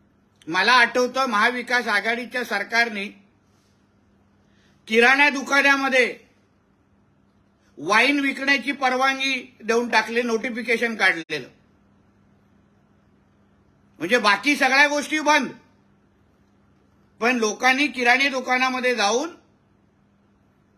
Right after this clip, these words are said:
वाईन विकत घ्यायची, अशा पद्धतीचं बेवडं सरकार हे महाविकास आघाडीचं म्हणजे उद्धव ठाकरेचं,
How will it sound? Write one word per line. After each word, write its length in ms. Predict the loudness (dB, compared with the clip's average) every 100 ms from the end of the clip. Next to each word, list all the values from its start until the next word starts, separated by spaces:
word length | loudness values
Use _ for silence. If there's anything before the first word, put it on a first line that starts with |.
| 0
वाईन 360 | 4 4 4
विकत 300 | 0 0 -2 2
घ्यायची, 720 | 0 0 -2 -4 -6 -14 _ _ _ _ _ _ _ _ _ _ _
अशा 260 | -6 0 0
पद्धतीचं 640 | 0 -4 -4 -6 -2 -2
बेवडं 360 | 0 0 0 0
सरकार 500 | -2 -2 2 4 2 -2 -20 _ _ _ _ _ -6
हे 100 | -2
महाविकास 680 | 2 2 0 -2 -2 0
आघाडीचं 680 | 0 2 2 0 -2 -2 0
म्हणजे 400 | -2 -6 -2 -2
उद्धव 440 | -4 -8 -6 -4 -2
ठाकरेचं, 580 | -2 -4 -4 -6 -2